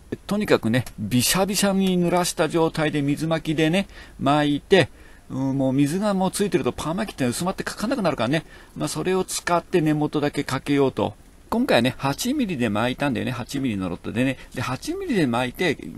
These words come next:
根元ってのはまあ、かかってない健康毛に近い部分、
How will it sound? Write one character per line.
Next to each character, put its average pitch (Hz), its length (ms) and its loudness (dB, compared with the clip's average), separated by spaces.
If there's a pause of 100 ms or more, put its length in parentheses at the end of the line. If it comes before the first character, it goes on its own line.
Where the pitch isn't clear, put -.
(200)
根 151 140 -2
元 196 260 -4
っ 320 40 -10
て 240 100 -6
の 185 80 0
は 135 60 0
ま 165 240 -2
あ、 - 120 -8
か - 80 -6
か 190 120 -4
っ 208 40 -6
て 147 140 -8
な 190 100 -2
い 147 60 -4
健 135 260 -4
康 190 100 -2
毛 170 120 0
に 101 100 -2
近 - 300 -6
い 175 40 -2
部 135 140 -4
分、 - 280 -6